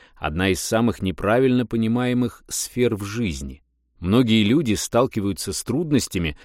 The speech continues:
при попытке найти баланс между тратами и сбережениями,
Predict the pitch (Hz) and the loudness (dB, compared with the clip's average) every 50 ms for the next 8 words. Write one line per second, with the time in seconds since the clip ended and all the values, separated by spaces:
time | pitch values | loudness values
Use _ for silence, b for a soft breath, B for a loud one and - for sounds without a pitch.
0 | b - - 95 87 - 98 - - 123 - - - 98 95 98 98 90 - - | b -6 -4 -2 0 0 0 0 0 -4 -4 -2 -2 -2 0 0 0 -2 -2 -2
1 | 120 101 87 98 95 98 107 120 113 101 80 - - 92 90 90 78 76 87 80 | -4 0 2 2 2 4 4 4 2 2 0 -2 -4 -2 -2 -2 -2 -4 -6 -8
2 | - - - - 95 117 143 151 - - 101 87 80 73 71 - _ - 107 92 | -6 -6 -2 0 2 2 2 2 0 0 -2 -2 -2 -4 -8 -10 _ -6 -6 -4
3 | 82 80 78 87 82 85 80 78 76 80 101 139 165 160 143 123 104 82 76 71 | -4 -4 -4 -4 -2 -2 -2 -4 -2 0 2 4 4 4 4 4 2 0 -2 -6
4 | 71 - - - | -10 -12 -14 -18